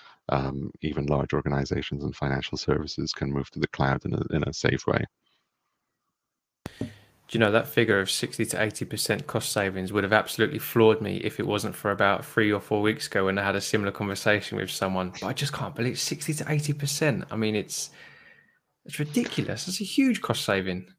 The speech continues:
Speaker 1: It's, it is astonishing, you know, and, and I think, um, I think that is actually one of the, one of the best things with Kubernetes is that, you know, there's, there's,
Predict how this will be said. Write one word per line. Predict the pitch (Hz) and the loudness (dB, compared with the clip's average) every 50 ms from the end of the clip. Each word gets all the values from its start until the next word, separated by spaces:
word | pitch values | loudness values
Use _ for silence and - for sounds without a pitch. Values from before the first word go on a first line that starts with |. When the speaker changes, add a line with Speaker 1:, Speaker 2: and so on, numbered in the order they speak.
| _ _ _ _ _ _ _ - - | _ _ _ _ _ _ _ 4 10
Speaker 1:
It's, | - 127 110 - - - - - - - - | 10 10 10 10 6 -2 -4 -2 0 4 8
it | 123 117 101 | 10 12 12
is | 120 113 - | 12 10 10
astonishing, | 104 - - - 98 85 85 - - 85 76 73 73 71 - - | 6 2 6 8 8 8 8 6 4 4 4 2 2 -2 -4 -4
you | - 85 85 | -2 0 2
know, | 85 80 80 | 4 4 4
and, | 82 82 87 | 4 4 2
and | - 90 92 | 4 4 4
I | 98 98 | 4 6
think, | - - 98 95 87 - - - - _ - | 6 6 6 6 4 0 -4 -8 -8 _ -2
um, | - 85 80 78 76 76 76 73 73 - _ _ _ _ _ _ _ _ _ - | 2 2 4 4 2 2 0 -4 -4 -6 _ _ _ _ _ _ _ _ _ 2
I | 98 92 | 4 4
think | 90 - 123 120 - _ _ _ _ _ - | 6 6 6 6 4 _ _ _ _ _ 6
that | - 101 110 | 8 8 8
is | 127 127 120 - - | 8 6 4 4 2
actually | - 98 - - - 85 80 | 0 0 0 0 2 2 2
one | 76 80 82 82 | 4 4 4 4
of | 80 71 | 4 2
the, | 76 78 76 76 73 73 - _ _ - | 2 2 4 2 2 0 -4 _ _ -2
one | 90 85 | 0 2
of | 78 73 | 2 2
the | 73 | 0
best | - 80 73 - - | -2 -2 -4 -4 -2
things | 82 78 73 73 73 69 - - | -2 -2 -2 -2 -6 -8 -8 -4
with | 82 80 73 73 - - | -4 -4 -4 -4 -6 -10
Kubernetes | - - 80 78 78 73 71 - - - - - - 73 | -6 -4 -2 -2 -2 -2 -2 -4 -4 -6 -8 -6 -6 -4
is | 76 76 76 - | -4 -6 -4 -2
that, | 78 73 73 73 - - _ - - - - - - - _ - | 0 0 0 0 -4 -10 _ -20 -20 -20 -20 -20 -20 -20 _ -6
you | 87 85 | -4 -2
know, | 82 76 76 73 | 0 0 0 0
there's, | - 82 80 - - - _ - | -2 -2 -4 -4 -10 -6 _ 2
there's, | 98 95 85 - - | 2 2 2 -2 -10